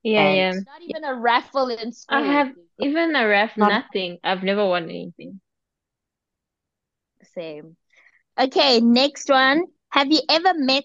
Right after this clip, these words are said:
Speaker 3: a celebrity? Who?
Speaker 1: Um,
Speaker 2: Ooh. I've met people before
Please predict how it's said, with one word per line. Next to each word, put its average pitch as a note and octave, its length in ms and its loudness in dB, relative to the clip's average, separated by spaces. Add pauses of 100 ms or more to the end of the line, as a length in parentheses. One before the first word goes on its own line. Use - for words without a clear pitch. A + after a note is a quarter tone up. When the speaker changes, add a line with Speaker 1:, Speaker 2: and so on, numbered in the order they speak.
(140)
Speaker 3:
a C#4+ 80 -10
celebrity? A3+ 760 -8
Who? F#3 320 -10 (2250)
Speaker 1:
Um, G#3+ 400 4
Speaker 2:
Ooh. G#3 180 -4 (1080)
I've B3 100 2
met D4 180 -2
people E4 300 4
before C#4 240 0